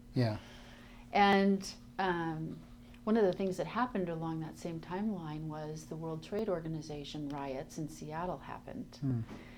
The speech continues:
Speaker 2: And a number of groups were planning their, um, their criminal activity using the internet. When we were doing our research, we found them, and we were,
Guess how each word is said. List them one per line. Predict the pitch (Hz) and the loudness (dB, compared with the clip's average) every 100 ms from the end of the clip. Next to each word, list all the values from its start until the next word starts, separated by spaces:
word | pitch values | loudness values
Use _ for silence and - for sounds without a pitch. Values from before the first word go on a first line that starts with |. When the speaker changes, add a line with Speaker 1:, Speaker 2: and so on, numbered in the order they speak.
| - - - | -16 -12 -4
Speaker 2:
And | 165 160 160 160 160 160 160 - - - - | -2 0 0 0 0 -2 -4 -12 -18 -16 -2
a | 175 | 0
number | 165 170 175 190 | 0 0 0 2
of | 175 - | 0 -2
groups | 156 160 - - - - | -6 -6 -8 -12 -12 -4
were | 175 | -2
planning | - - 175 170 160 156 160 165 170 | -2 -6 -2 0 0 0 -2 -4 -4
their, | 160 151 151 156 - - | -4 -2 -2 -4 -2 4
um, | 156 147 143 147 - - - - - - - - | 6 6 4 0 -4 -10 -14 -16 -16 -18 -18 -10
their | - 160 156 151 151 - - - - - - | -2 0 0 -4 -8 -12 -16 -18 -18 -18 -8
criminal | - 185 170 160 | 0 2 4 2
activity | 147 - 180 175 151 147 160 - - | -2 0 2 2 -2 -6 -10 -12 -4
using | 170 160 151 151 | 0 2 0 -2
the | 143 143 - - | -6 -6 -10 0
internet. | 202 226 147 127 - - - - - | 2 2 0 -6 -12 -16 -18 -16 -4
When | 170 180 | 0 4
we | 185 196 190 - 175 | 4 4 0 -10 -2
were | 175 | 0
doing | 165 170 160 | 2 4 4
our | 156 | 6
research, | 175 254 - 165 160 - | 6 6 4 2 2 2
we | 190 | 2
found | 185 180 214 254 233 | 4 8 10 12 10
them, | 143 135 151 196 - - - - - | 6 2 0 -4 -14 -18 -16 -18 -4
and | 185 170 | 0 4
we | 185 | 6
were, | 185 170 165 | 6 6 4